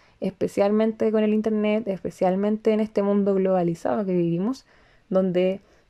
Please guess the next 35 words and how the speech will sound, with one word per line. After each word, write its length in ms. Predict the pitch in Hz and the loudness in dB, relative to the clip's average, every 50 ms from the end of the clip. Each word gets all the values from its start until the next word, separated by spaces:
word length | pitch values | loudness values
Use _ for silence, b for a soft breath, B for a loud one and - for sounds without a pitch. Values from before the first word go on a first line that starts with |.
| b b _ _ | b b _ _
eh, 120 | - - - _ _ _ _ - | -10 -10 -10 _ _ _ _ -2
es 140 | 202 202 - | -2 -2 0
completamente 640 | - 220 196 180 196 208 220 220 226 220 214 220 | 0 0 2 2 2 2 2 0 0 2 2 2
posible 500 | 208 220 214 - 233 233 233 233 233 233 | 2 2 2 2 2 2 4 4 2 0
ser 300 | 226 - - 208 208 214 | 0 0 0 0 0 -2
fan 400 | - _ - 202 196 214 226 - | -6 _ -6 -4 -2 -2 -2 -2
y 80 | - 214 | -4 -4
seguidor 500 | - - 208 190 190 190 190 202 214 208 | -2 -2 -2 0 0 2 2 2 2 2
de 60 | 214 | 0
un 120 | 208 202 190 | 0 0 -2
artista, 600 | 185 - - - 269 - _ - 196 208 240 - 214 226 226 | -4 -4 -4 -4 -4 -4 _ -2 -2 -2 -2 -6 -12 -16 -10
en 140 | - 220 190 | -8 -8 -6
el 100 | - - | -6 -6
caso 240 | - - - - | -6 -6 -4 -4
de 80 | - 185 | -4 -4
nosotros, 400 | 180 180 - 196 196 196 208 208 - b b b b b b b b - | -2 -2 -2 0 2 2 0 0 -4 b b b b b b b b -4
desde 500 | 185 160 185 190 - - 170 165 - - | -2 0 0 0 2 2 0 0 0 0
Chile, 440 | - 320 311 277 233 220 269 339 - _ _ _ _ _ _ _ _ _ - - _ - | 0 2 4 6 6 4 4 2 -4 _ _ _ _ _ _ _ _ _ -20 -20 _ -12
artistas 560 | 233 - 202 175 - - 214 214 - 208 190 | -6 -4 -4 -2 2 2 0 2 2 0 2
de 140 | 185 180 170 | 2 0 0
Corea 400 | - - 185 185 226 254 240 196 | 0 2 2 4 6 6 4 4
que 60 | 180 | 2
están 260 | 180 - 196 190 190 | 0 -2 -4 -2 -2
literalmente 760 | 185 180 170 - 175 180 185 214 226 226 220 220 220 - - 226 | -2 -2 -2 0 0 2 2 2 2 2 2 0 0 0 0 0
al 100 | 220 220 | 2 2
otro 180 | 214 233 233 | 2 2 2
lado 200 | 226 226 220 226 | 4 4 4 4
del 120 | 226 226 226 | 4 4 4
mundo, 300 | 240 247 240 202 180 170 | 4 4 4 2 2 0
que 100 | 170 170 | 0 0
no 100 | 175 180 | 2 2
hablamos 420 | 196 202 214 208 220 226 220 220 | 4 4 4 4 4 2 2 2
el 60 | 226 | 2
mismo 280 | 226 226 233 226 220 220 | 2 2 2 2 2 2
idioma, 440 | 226 233 233 233 220 190 170 165 | 2 2 2 0 0 -2 -2 -6